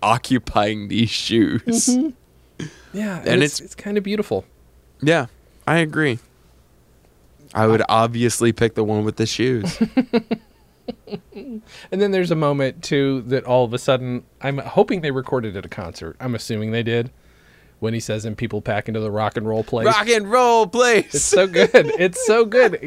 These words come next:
Speaker 2: And then there's just
Speaker 1: Yeah.
Speaker 2: then this little, like, a riff, meow, and back into him, like, talking, uh, and with a little bass in the background. It's so,
Speaker 1: Mm.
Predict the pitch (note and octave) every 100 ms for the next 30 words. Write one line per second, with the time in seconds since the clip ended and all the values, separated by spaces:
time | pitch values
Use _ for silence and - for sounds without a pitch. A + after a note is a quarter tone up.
0 | D#3 E3+ F3 F#3 F#3 E3+ F3+ A4 C#5+ C#5+
1 | C#5 C5 A4+ - - D#3+ E3 D#3+ D#3 D#3
2 | D3 C#3 D3 C#3+ B2+ B2 C#3+ D3 C#3+ C#4
3 | A#4+ B4+ A4+ G#3+ G#2+ A#2 A2 G#2+ B2 A2
4 | A2 A2+ A2 G#2 G#2+ - B2 A#2 F#2+ E2+
5 | - A2+ G#2 G2+ G2+ G2+ F#2 F#2+ - -
6 | G#2+ G#2+ G2+ G#2 G#2+ G#2+ A#2+ B2 G#2+ F#2
7 | F2+ F2+ F#2+ F#2 - A2+ - - C#3+ -
8 | - C3+